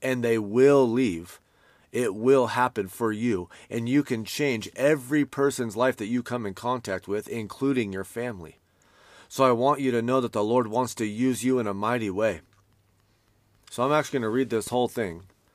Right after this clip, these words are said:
and I want you to understand this is how the Lord works, is he's commissioned us. It's not,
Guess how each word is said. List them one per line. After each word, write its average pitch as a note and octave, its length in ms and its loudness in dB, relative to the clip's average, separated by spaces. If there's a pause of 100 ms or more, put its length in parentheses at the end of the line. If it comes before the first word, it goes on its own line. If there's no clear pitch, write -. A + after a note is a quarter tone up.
(340)
and A2+ 100 -6
I A#2 60 2
want C3+ 340 -2
you C3+ 80 -2
to G#2+ 140 -2
understand A#2 440 -4
this B2+ 200 -4
is C3+ 140 -4
how C3 120 2
the A#2 140 0
Lord A2+ 260 -2
works, B2+ 320 -4
is G#2 140 -4
he's B2+ 320 -4
commissioned A2+ 840 -2
us. D#2+ 320 -8 (440)
It's B2 240 -4
not, E3 360 0